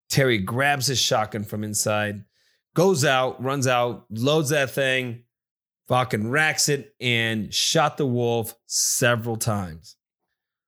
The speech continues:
But his bullets appeared to do no damage at all. Zero. And all, although the wolf did take off eventually, its tracks disappeared entirely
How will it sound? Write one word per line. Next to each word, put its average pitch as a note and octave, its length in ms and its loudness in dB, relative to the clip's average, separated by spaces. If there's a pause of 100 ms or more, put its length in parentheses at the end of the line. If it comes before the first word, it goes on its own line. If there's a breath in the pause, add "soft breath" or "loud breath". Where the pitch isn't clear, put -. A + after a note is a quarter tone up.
(160)
But A#2 100 2
his A2 120 2
bullets D3 340 0
appeared C3 340 -4
to A#2 80 -8
do A#2 540 -4 (420)
no B2+ 460 2
damage A2 640 -2
at A2+ 220 2
all. F2+ 320 -6 (600)
Zero. G#2+ 480 0 (1400 loud breath)
And C3 100 4
all, E3 300 4
although E3+ 260 0
the D#3 80 0
wolf F3 500 -2 (280)
did D3+ 240 -2
take D3+ 340 0
off C#3 220 0
eventually, G#2+ 720 -2 (680)
its A#2 200 0
tracks D3 280 0
disappeared C#3+ 540 -4
entirely A2+ 880 -2